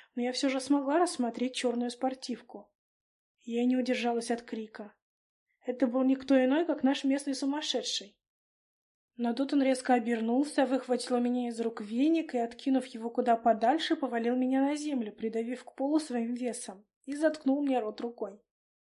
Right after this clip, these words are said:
Я попыталась вырваться, но он лишь поднес свой палец к губам и показал мне знак молчания.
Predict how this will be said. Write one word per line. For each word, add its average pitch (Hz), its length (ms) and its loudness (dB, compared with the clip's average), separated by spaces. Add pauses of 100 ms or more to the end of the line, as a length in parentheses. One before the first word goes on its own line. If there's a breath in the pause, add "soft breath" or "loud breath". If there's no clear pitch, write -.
(500 loud breath)
Я 262 140 2
попыталась 311 580 4
вырваться, 320 440 2
но 277 160 4
он 285 80 2
лишь 285 180 0
поднес 262 420 0
свой 269 180 0
палец 247 360 0
к 220 60 -12
губам 277 380 0
и 311 60 -2
показал 254 400 0
мне 285 180 2
знак 233 260 -4
молчания. 233 720 -6